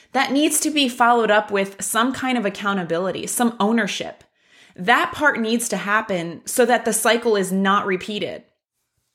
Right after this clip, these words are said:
so that twenty twenty-four is not a repeat of twenty twenty-three. I don't wish that for you. And if you're listening to this, I know that's not what you wish for yourself, because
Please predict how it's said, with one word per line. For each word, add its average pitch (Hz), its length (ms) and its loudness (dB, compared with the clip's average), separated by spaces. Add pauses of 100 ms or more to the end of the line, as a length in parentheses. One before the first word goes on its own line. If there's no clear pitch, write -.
(140)
so 262 220 2
that 226 360 4 (280)
twenty 269 280 2
twenty-four 240 540 4
is 202 100 2
not 220 200 4
a 208 80 2
repeat 214 800 -4 (380)
of 214 120 2
twenty 220 300 0
twenty-three. 196 840 -4 (520)
I 233 220 4
don't 269 240 2
wish 214 280 2
that 165 360 2
for 190 220 -4
you. 180 420 -4 (320)
And 240 160 4
if 254 140 0
you're 262 180 2
listening 294 440 2
to 247 140 0
this, 226 540 0 (100)
I 254 300 -2
know 277 260 0
that's 262 240 0
not 262 260 2
what 240 180 -2
you 247 100 -2
wish 233 220 0
for 247 80 -2
yourself, 220 720 0 (320)
because 247 300 0